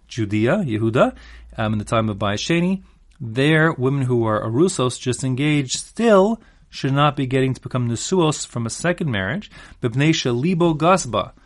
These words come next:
because literally, um, according to Bartanura, because he is already ragil, he's familiar with her. Um, I'll come back to different pshat and what gaspa means, but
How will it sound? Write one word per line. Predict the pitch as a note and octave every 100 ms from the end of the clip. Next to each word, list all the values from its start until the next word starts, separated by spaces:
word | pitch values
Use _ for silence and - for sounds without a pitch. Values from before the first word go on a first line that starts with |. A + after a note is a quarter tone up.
| - - - -
because | - - D3 C3+
literally, | A#2 D3 D3 C#3 C#3 - - -
um, | A2 G#2 F#2+ - -
according | - A2+
to | G2+
Bartanura, | G#2 - D3 D3+ D3+ C3+
because | A#2+ - C#3 C3 A#2 A2+
he | - - C#3+ C#3+ C#3 C#3+ C3 - _ _
is | - A#2
already | A#2 A#2+ A2+
ragil, | G#2+ G#2+ G2 A2+ B2
he's | G#2 G2+
familiar | - A2+ A#2+ A2
with | G2 -
her. | - - - - - -
Um, | G#2 G#2 G#2 - _ _ -
I'll | A#2+
come | B2
back | A#2 -
to |
different | A2 A#2 -
pshat | B2 A2
and | G2+
what | G2 G2
gaspa | A2+ G#2+ - - A2
means, | D#3 F#3+ F3 F#3 - - - _
but | A#2 B2 B2